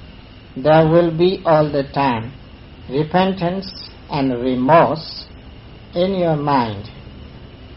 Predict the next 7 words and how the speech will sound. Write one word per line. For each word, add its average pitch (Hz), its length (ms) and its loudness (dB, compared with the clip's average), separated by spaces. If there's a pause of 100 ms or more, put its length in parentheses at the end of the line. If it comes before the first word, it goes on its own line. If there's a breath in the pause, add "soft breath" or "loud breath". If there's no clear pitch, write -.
(100)
We 233 300 2
couldn't 185 500 0
gain 151 500 4 (500)
any 208 500 2
kind 190 420 2
of 170 200 4 (720)
calmness, 190 880 2